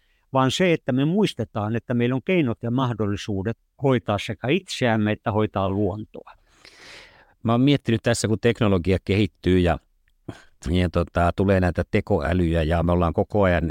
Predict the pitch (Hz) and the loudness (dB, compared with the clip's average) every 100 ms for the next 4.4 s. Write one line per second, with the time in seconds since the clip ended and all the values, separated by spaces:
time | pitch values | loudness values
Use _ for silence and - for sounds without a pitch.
0 | - 87 95 92 85 85 90 82 78 71 | -4 -2 2 2 2 0 0 0 -2 -4
1 | - - 92 82 92 104 95 - 82 80 | -8 -6 -4 -2 0 0 -2 -2 -4 -2
2 | 82 - 76 - 90 - 92 87 87 80 | -4 -2 -4 0 -2 0 0 0 0 -2
3 | 90 82 87 90 85 87 87 71 87 85 | 0 0 2 0 0 0 0 0 0 0
4 | 78 92 - 82 | -2 -4 -2 -4